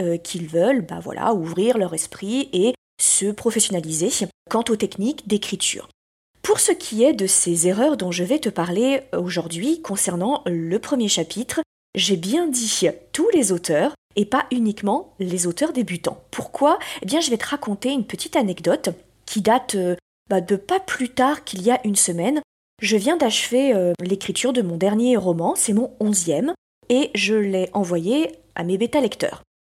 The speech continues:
Et ces bêta-lecteurs m'ont fait un certain nombre de, euh, de retours, hein, comme ils sont censés, euh, le faire. Mais ce qui m'a un peu interpellée, c'est que plusieurs d'entre eux, euh, avec lesquels je travaille maintenant depuis un moment, plusieurs d'entre eux m'ont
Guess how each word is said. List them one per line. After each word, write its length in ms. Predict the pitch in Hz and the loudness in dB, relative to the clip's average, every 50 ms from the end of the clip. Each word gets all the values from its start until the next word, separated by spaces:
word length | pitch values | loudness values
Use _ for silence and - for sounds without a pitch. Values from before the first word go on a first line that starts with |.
| _ _ _ | _ _ _
Et 140 | - 311 339 | 4 4 6
ces 260 | 311 - - 240 208 | 6 4 4 2 2
bêta-lecteurs 520 | 170 185 175 175 160 160 160 - 302 339 294 | 2 0 0 0 -2 -2 0 2 2 2 2
m'ont 80 | 190 | 0
fait 180 | 190 - 240 233 | -2 0 0 0
un 160 | 202 170 160 | 0 0 0
certain 240 | - - 165 - 185 | 0 -2 -2 -2 -2
nombre 260 | 196 196 190 180 170 | -2 -2 -2 -2 -2
de, 140 | 160 165 160 | -2 -2 -2
euh, 260 | 160 160 160 165 165 | -2 -2 -2 -2 -4
de 120 | 151 165 | -4 -6
retours, 400 | 160 165 156 - - 302 392 - | -6 -6 -6 -2 2 2 2 2
hein, 180 | 240 233 302 294 | 2 0 -2 -4
comme 360 | - - 180 165 165 165 160 160 | -4 -6 -6 -6 -4 -4 -6 -6
ils 160 | 160 156 - | -4 -4 -4
sont 140 | - - 165 | -4 -2 -2
censés, 420 | - - 175 - - 220 220 208 | -2 -2 0 0 0 0 2 2
euh, 100 | 180 165 | 2 2
le 120 | 165 160 | 0 -2
faire. 420 | 170 - - 247 302 392 392 269 175 - _ _ _ _ _ - | -4 -4 -2 0 0 2 2 0 -2 -4 _ _ _ _ _ 0
Mais 220 | 214 262 349 403 | 2 4 4 4
ce 120 | 403 - | 4 2
qui 200 | - - - 269 | 0 -2 -4 -2
m'a 180 | 240 220 196 - - | 0 0 0 0 0
un 100 | 302 330 | -2 -4
peu 140 | 320 320 453 440 320 | -2 -2 -2 0 0
interpellée, 640 | 240 - - 247 - - - 190 170 175 233 330 - - - _ _ _ _ _ - | 0 0 -2 -4 -4 -4 -4 -2 0 0 0 0 -2 -6 -14 _ _ _ _ _ -4
c'est 280 | - - - - 214 214 | -2 0 2 2 2 0
que 300 | - - 247 269 330 330 | 0 2 4 4 4 2
plusieurs 760 | 330 - 208 - - 285 294 302 - 294 302 320 311 - - - 175 | 0 -4 -10 -8 -6 -2 0 2 2 4 4 2 2 0 -4 -6 -4
d'entre 380 | 165 185 180 175 - - 226 | -4 -4 -4 -4 -4 0 2
eux, 260 | 233 294 339 349 240 | 2 2 4 4 2
euh, 160 | 185 170 165 160 | 2 2 0 -2
avec 240 | 160 165 160 - | -2 -4 -6 -6
lesquels 240 | - 170 - - 175 | -8 -10 -8 -6 -6
je 100 | 170 170 | -4 -6
travaille 380 | 160 - - 180 170 175 170 165 | -6 -6 -6 -4 -2 -2 -2 -2
maintenant 380 | 165 165 165 - - 185 175 | -4 -6 -6 -4 -4 -4 -4
depuis 280 | 175 175 170 - - 185 | -4 -4 -4 -4 -4 -4
un 60 | 180 | -4
moment, 380 | 180 175 170 175 175 220 311 - - _ _ _ _ | -4 -4 -4 -2 -2 -2 -2 -2 -6 _ _ _ _
plusieurs 380 | - - - 269 262 302 311 294 | -8 -4 -2 0 2 2 2 2
d'entre 320 | 226 214 202 - - - 247 | 2 0 -2 -2 -2 0 0
eux 160 | 294 339 359 | 2 2 2
m'ont 280 | 294 226 202 196 196 | 0 0 0 -2 -2